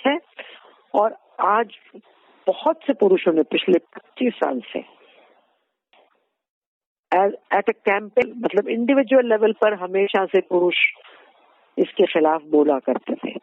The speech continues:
अगर ऐसा नहीं था तो बुद्ध करुणा की बात नहीं करते,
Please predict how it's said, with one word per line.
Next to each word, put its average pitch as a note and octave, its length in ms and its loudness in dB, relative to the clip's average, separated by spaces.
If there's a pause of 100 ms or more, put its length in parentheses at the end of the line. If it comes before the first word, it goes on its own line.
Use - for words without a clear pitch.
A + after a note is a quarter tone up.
(1000)
अगर F3 180 2
ऐसा E3+ 300 0
नहीं F3 140 0
था F#3+ 120 2
तो G3+ 260 -2 (300)
बुद्ध F3 500 0 (720)
करुणा G3 360 2
की - 180 -12
बात D#3+ 280 -2
नहीं D3+ 240 0
करते, - 400 -4